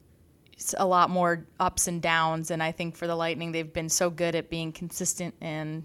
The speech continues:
you know, this three-game skid is a rarity and the first time it's happened all season. So for me, the resiliency of this group, and I think they just have such a great winning culture on the team. I mean, you look at the players like Ross Colton, Alex Barré-Boulet, and, and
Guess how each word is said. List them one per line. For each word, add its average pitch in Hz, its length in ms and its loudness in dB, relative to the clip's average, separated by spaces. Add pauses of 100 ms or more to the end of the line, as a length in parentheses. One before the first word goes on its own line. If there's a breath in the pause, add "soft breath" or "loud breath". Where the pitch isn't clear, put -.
you 180 140 -8
know, 156 120 -6
this 165 200 -4
three-game 170 440 -4
skid 170 360 0
is 165 100 -2
a 165 80 -2
rarity 160 540 0
and 160 260 -4
the - 80 -18
first 170 320 -2
time 160 220 -2
it's 151 100 -8
happened 160 320 0
all 151 140 -2
season. 156 420 -6
So 165 200 0
for 180 140 -4
me, 214 340 4 (720 loud breath)
the 196 120 6
resiliency 190 720 6
of 185 100 2
this 185 160 2
group, 185 380 2
and 175 100 4
I 175 80 2
think 175 280 -4
they 175 140 2
just 170 280 0
have 175 180 2
such - 240 -2
a 175 60 -2
great 170 460 0
winning 170 400 -2
culture 170 520 0
on 160 140 2
the 156 80 -4
team. 160 420 -4
I 160 80 -2
mean, 165 180 -2
you 165 100 -2
look 170 200 0
at 165 80 -2
the - 80 -6
players 170 400 -2
like 160 160 -4
Ross 165 260 2
Colton, 175 640 2 (800 loud breath)
Alex 185 280 6
Barré-Boulet, 175 920 4
and, 170 240 -2
and 170 360 -4